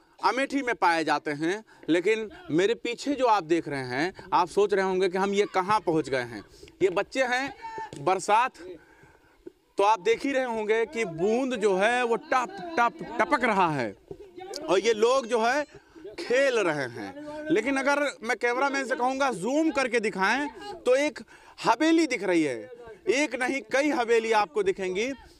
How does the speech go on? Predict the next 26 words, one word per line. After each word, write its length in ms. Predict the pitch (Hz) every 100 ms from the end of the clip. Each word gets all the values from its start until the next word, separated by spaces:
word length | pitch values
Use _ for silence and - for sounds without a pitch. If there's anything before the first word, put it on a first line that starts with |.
| - -
और 120 | 196
ये 80 | 220
पत्थर 480 | 480 214 - 240
की 120 | 220 226
नहीं, 240 | 202 220
मिट्टी 440 | 196 185 175 240
की 120 | 220 208
बनी 200 | 180 175
हुई 240 | 165 160
है। 240 | 147 202
प्रधानमंत्री 800 | 262 185 180 190 240 233 214 240
आवास 360 | 233 208 247 226
योजना 320 | 226 208 202
के 120 | 180
तहत 380 | 185 180 185 233 - - - - -
हर 240 | 208 262
एक 200 | 262 -
इंसान 560 | 233 220 - 214 240 247
को 240 | 190 214
आवास 460 | 226 208 220 226 165
मिल 200 | 175 240
गया 220 | 185 156
है, 200 | 107 95 - _ - - - - -
और 220 | 156 202 233
स्वच्छ 320 | 262 277 254
भारत 380 | 202 214 254